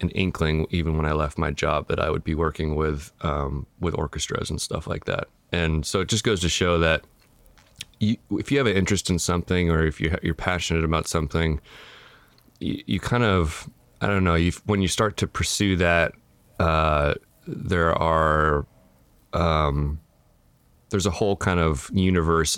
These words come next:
out there of things that you never thought you could do that are kind of waiting for you to, like,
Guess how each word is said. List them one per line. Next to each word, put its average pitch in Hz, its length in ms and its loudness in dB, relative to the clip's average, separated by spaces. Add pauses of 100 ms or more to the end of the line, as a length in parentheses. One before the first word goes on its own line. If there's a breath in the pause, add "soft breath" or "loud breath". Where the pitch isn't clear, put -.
out 82 280 -2
there 80 420 4
of 76 640 0 (260)
things 85 460 0
that 82 160 0
you 80 80 0
never 80 280 2
thought 76 320 -4
you 71 100 -4
could 73 180 -4
do 78 300 0
that 73 140 0
are 69 140 0
kind 76 200 -4
of 71 100 -2
waiting 78 320 0
for - 160 -8
you 76 280 0
to, 78 200 -4
like, 71 240 -2